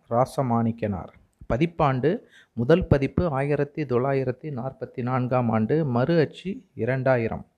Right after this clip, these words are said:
பதிப்பாளர் சைவ சித்தாந்த நூற்பதிப்பு கழகம்,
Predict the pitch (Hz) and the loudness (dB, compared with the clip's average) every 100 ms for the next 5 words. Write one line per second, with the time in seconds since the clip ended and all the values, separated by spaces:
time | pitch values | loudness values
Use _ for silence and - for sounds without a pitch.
0 | _ _ _ _ _ - 120 151 151 131 | _ _ _ _ _ -6 -4 -2 2 4
1 | 143 196 - - 127 147 151 - 135 139 | 4 0 -6 -4 -2 2 2 0 -8 -2
2 | 131 127 180 147 135 - 127 131 127 - | -2 0 0 2 0 0 -2 -2 -4 0
3 | 113 113 143 208 | 2 2 0 -4